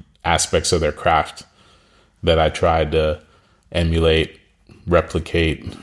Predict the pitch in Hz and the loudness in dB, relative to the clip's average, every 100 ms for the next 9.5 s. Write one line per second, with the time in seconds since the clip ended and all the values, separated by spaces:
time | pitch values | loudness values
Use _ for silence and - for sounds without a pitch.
0 | - - - - - 82 82 80 80 - | -20 -20 -20 -20 -4 -2 2 4 4 0
1 | - - - _ _ - 82 82 80 80 | -10 -12 -20 _ _ -2 0 2 0 0
2 | 78 78 - - - - - - - - | 0 -2 -4 -16 -18 -20 -20 -20 -20 -10
3 | - 85 76 73 85 80 78 - 78 80 | 0 2 2 2 0 0 0 0 0 2
4 | 76 76 80 78 76 - - 78 78 73 | 2 2 2 2 0 -2 -2 0 0 -2
5 | 82 78 76 - - - 80 80 76 76 | -2 -2 -2 -6 -6 -10 -6 -4 -4 -4
6 | - 80 78 - 76 76 78 - 80 78 | 0 0 0 -2 -2 -2 -4 -4 -2 0
7 | 78 78 78 82 78 - 78 82 78 73 | -2 -4 -4 -4 -2 -2 -2 -2 -4 -4
8 | - - - - - - 78 78 78 78 | -12 -20 -20 -20 -14 -2 0 2 2 0
9 | - - 80 80 | -4 -4 -2 0